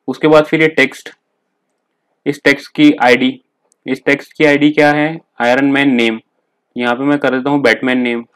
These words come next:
बैटमैन नेम, ठीक है। उसके बाद layout to end of image of Batman, और बैटमैन की इमेज के एंड पर ये हमारा नाम होना चाहिए।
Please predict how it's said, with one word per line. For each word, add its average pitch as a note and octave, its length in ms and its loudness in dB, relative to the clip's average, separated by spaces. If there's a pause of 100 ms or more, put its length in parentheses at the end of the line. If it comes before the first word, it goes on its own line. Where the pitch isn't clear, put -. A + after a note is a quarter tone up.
(2250)
बैटमैन A#2+ 440 -6
नेम, A#2 220 -8
ठीक D3 220 -2
है। C3+ 100 -4 (1700)
उसके C3 200 -6
बाद C#3 220 -2 (200)
layout C3 380 2
to D3+ 200 4
end C#3+ 200 4
of D#3 180 2 (120)
image D3 300 2
of F#3+ 180 0 (260)
Batman, A#2+ 480 -2 (4000)
और A#2 200 -10 (1800)
बैटमैन B2+ 460 0
की D3 100 2
इमेज C3+ 280 -4
के D3+ 120 -4
एंड C3 280 -2
पर C3+ 140 -2
ये C#3 140 0
हमारा B2+ 340 -2
नाम B2 220 0
होना B2 180 -4
चाहिए। A2 320 -8